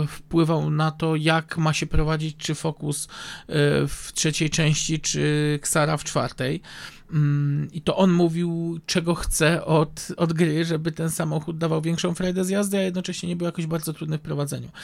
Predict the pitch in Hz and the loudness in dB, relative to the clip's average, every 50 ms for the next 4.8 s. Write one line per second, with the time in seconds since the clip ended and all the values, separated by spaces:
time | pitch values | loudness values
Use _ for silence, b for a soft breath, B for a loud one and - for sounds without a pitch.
0 | B B B B B - 160 - - 160 156 160 165 170 175 170 - - 180 175 | B B B B B -2 0 2 4 4 4 2 2 0 0 -2 -2 -4 -4 -4
1 | 175 - 202 196 185 - 214 196 175 160 151 139 135 127 131 131 - 139 - 143 | -2 -2 -2 -2 2 4 4 4 6 4 4 2 2 0 -2 -4 -6 -6 -4 -4
2 | 143 143 147 156 160 165 175 175 165 - - - 170 165 165 165 160 160 160 156 | 0 2 4 6 6 4 4 0 -2 -4 -4 -4 -2 0 0 0 2 0 0 0
3 | 160 160 160 156 156 151 151 151 151 151 151 156 160 165 156 151 151 147 151 160 | 0 0 0 0 2 2 2 2 2 2 2 2 4 4 4 4 6 6 6 6
4 | 156 160 156 160 156 151 151 - - 160 156 147 - 170 151 156 | 6 6 6 6 4 2 2 0 2 2 2 2 2 2 2 2